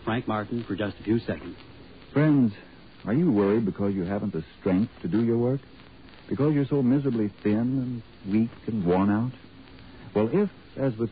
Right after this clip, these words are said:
Speaker 2: so many, it's only because you need more vitamin B and iron, get ironized yeast tablets. They work wonders for thousands who only needed more of these substances.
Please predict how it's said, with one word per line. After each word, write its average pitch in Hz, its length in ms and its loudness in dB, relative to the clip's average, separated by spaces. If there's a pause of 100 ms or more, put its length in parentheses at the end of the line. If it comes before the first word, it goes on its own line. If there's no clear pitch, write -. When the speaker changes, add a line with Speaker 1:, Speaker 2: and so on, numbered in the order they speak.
Speaker 2:
so 110 140 2
many, 85 280 -2 (400)
it's - 120 -6
only 185 180 4
because 147 400 0
you 120 100 0
need 131 300 2
more 127 260 2
vitamin 110 440 0
B 110 160 4
and 92 120 2
iron, 85 380 0 (380)
get 180 180 2 (220)
ironized 123 600 0
yeast 95 380 0
tablets. - 360 -4 (720)
They 147 80 2
work 185 300 2
wonders 107 460 2
for 85 140 -4 (120)
thousands 95 480 -2
who 113 120 0
only 185 240 2
needed 151 320 2
more 98 300 2
of 87 80 0
these 92 240 0
substances. 80 560 -6